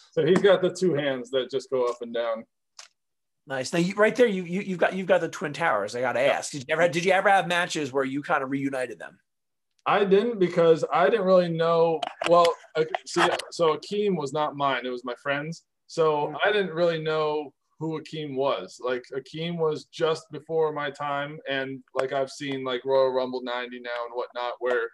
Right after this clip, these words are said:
Speaker 1: you know, he's in it and he's with Boss Man. But I did not get to watch Akeem, you know, when I started watching wrestling. So
Speaker 2: Yeah.
Speaker 1: I did, I just,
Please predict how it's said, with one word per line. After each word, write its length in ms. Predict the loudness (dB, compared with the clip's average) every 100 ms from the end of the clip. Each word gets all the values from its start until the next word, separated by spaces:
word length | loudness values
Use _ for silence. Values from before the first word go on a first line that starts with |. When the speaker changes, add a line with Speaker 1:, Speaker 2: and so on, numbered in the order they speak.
| _ _ -12
Speaker 1:
you 80 | -6
know, 140 | -6
he's 260 | -4 -4 -2
in 160 | -2
it 200 | -2 -6 -10 -12
and 300 | -10 -8 -10
he's 200 | -8 -4
with 120 | -2
Boss 320 | -2 -2 -4 -6
Man. 180 | -6
But 200 | -2 -2 -2 _ _ -6
I 380 | -2 2 2 0
did 160 | -2
not 180 | -4 -4
get 140 | -6 -6
to 80 |
watch 340 | -2 0 0 -4
Akeem, 580 | -14 -12 -8 -8 -8 -12 -18 _ _ _ _ _ _ _ _ _ -12
you 140 | -6
know, 320 | -4 -4 -6 _ _ _ _
when 340 | -2 -2 0
I 100 | -2
started 280 | -2 0 0
watching 340 | 0 0 -4
wrestling. 380 | -6 -6 -8 -12
So 300 | -2 -2 0
Speaker 2:
Yeah. 240 | 0 0 0
Speaker 1:
I 160 | -2 -4 -6 _ -14
did, 180 | -6 -4 0
I 200 | 2 4
just, 260 | 2 0